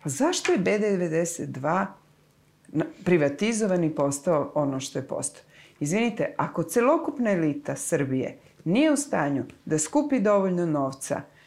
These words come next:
da na neki način pomogne uz sve ono što je B devedeset dva mogao da nastavi da dobija neka sredstva, da ima nekakvo, nekakvo glasilo – Pa onda u-,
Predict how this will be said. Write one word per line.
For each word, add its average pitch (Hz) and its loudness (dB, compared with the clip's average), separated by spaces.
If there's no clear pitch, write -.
da 151 4
na 190 4
neki 269 4
način 226 0
pomogne 165 4
uz 175 2
sve 302 4
ono 285 4
što - -6
je 185 4
B 190 2
devedeset 190 2
dva 190 4
mogao 170 4
da 175 0
nastavi 165 0
da 160 2
dobija 156 2
neka 147 -4
sredstva, - -4
da 165 6
ima 214 6
nekakvo, 170 0
nekakvo 151 0
glasilo – 139 0
Pa 123 2
onda 180 4
u-, 160 -2